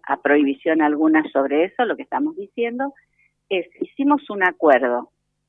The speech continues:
hicimos un acuerdo paritario, lo hicimos con todos los gremios docentes. Ese acuerdo paritario fue discutido, votado, aprobado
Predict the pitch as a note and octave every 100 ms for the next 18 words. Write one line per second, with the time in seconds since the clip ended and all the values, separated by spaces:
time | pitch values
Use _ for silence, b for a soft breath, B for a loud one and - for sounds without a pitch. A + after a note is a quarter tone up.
0 | _ _ _ F3 A3 A3 G#3+ F3+ - D#3
1 | D#3+ D3 C3+ C#3+ F#3+ F3 C3+ C3+ B2+ -
2 | D3 F3 - _ _ _ - - B2+ -
3 | A3 G#3 C#3+ C#3 B2+ B2+ C3 B2 A#2 -
4 | - - C3 F3 B3 - A#3 A3 G#3+ D#3
5 | D3+ E3+ G#3 C4+ B3+ G3 _ _ _ _
6 | _ - F#3 C3+ - _ _ _ - D#4+
7 | D#4 D4+ C#4+ A3 G#3 G#3+ A3 _ _ _
8 | B3 C#4 - D3 C3 D#3+ A#3+ - _ _
9 | _ - C4+ - A#3+ D#3 B2 B2+ E3+